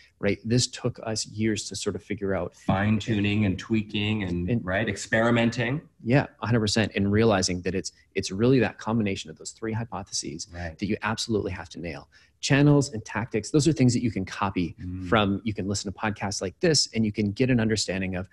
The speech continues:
Speaker 1: what are other, what are other channels that people are using. Obviously, these two
Speaker 2: Mm.
Speaker 1: guys are big fans of Outbound, big fans of LinkedIn.
Speaker 2: Yeah.
Speaker 1: I'm sure there are other podcasts that are gonna tell you about all the things about how to, you know, nail inbound, how to nail conferences, how to
Speaker 2: Right.
Speaker 1: nail all these other things.
Speaker 2: Right.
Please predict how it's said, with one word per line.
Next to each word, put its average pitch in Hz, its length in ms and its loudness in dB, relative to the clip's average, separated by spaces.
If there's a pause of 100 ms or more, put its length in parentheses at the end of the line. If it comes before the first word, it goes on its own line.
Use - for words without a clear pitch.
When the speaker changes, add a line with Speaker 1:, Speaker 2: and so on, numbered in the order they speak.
(140)
Speaker 1:
what 143 120 10
are 147 140 6
other, 120 220 4
what 113 160 2
are 110 120 0
other 127 180 4
channels 107 340 0
that 98 100 -4
people 87 240 -4
are 85 80 -2
using. 78 400 -10
Obviously, 120 480 2
these 107 220 0
two 107 120 6
Speaker 2:
Mm. 98 40 2
Speaker 1:
guys 101 260 4
are 87 60 -4
big 101 160 -4
fans 95 320 -2
of 90 100 -10
Outbound, 107 400 0
big 98 160 -4
fans 98 240 -6
of 95 80 -8
LinkedIn. 92 420 -12
Speaker 2:
Yeah. 90 240 -2
Speaker 1:
I'm 107 80 4
sure 143 200 6
there 143 100 10
are 113 60 6
other 120 160 4
podcasts 110 460 0
that 107 100 -2
are - 20 -2
gonna 98 160 -2
tell 98 180 -2
you 101 160 2 (300)
about 95 200 0
all 104 180 2
the 104 80 -6
things 101 320 -2
about 92 200 -4
how 92 200 -6
to, 87 280 -4 (280)
you 101 140 -4
know, 87 120 -4
nail 90 400 -4 (580)
inbound, 98 480 4
how 98 140 -4
to 95 100 -2
nail 92 320 0
conferences, 90 540 -6
how 95 100 -4
to 98 60 0
Speaker 2:
Right. 95 60 0
Speaker 1:
nail 92 260 -2
all 104 140 0
these 98 180 0
other 98 160 -4
things. 101 420 -8
Speaker 2:
Right. 92 200 -8